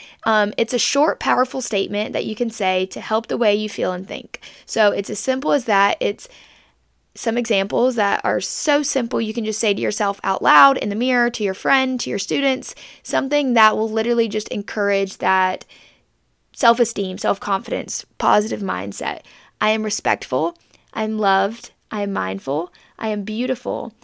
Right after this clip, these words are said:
I am kind. I am important. I am awesome. I am honest. I am talented. I am outgoing.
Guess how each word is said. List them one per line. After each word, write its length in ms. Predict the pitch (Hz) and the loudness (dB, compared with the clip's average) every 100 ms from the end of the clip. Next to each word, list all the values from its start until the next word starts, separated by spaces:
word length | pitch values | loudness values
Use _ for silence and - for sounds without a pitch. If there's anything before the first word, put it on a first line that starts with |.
| _ - | _ -8
I 80 | |
am 140 | 202 202 | -6 -6
kind. 520 | - 196 196 240 294 _ _ - | -4 -4 -2 -4 -8 _ _ -6
I 100 | 208 | -4
am 80 | 208 | -4
important. 560 | 196 196 196 226 - _ _ _ - | -4 -4 -2 -4 -8 _ _ _ -8
I 100 | 220 | -4
am 140 | 202 - | -4 -4
awesome. 600 | 202 202 - 269 339 359 _ _ | -4 -4 -4 -4 -6 -12 _ _
I 120 | - 214 | -6 -4
am 120 | 220 | -4
honest. 560 | - 247 185 233 - - _ _ | 0 0 0 -4 -6 -12 _ _
I 100 | - | -6
am 140 | 214 208 | -6 -4
talented. 600 | 233 220 226 233 226 226 _ - | -4 -2 -2 -2 -4 -6 _ -10
I 120 | 214 | -6
am 120 | 208 | -4
outgoing. 680 | - 190 - 220 220 220 | -4 -6 -2 -2 -2 -4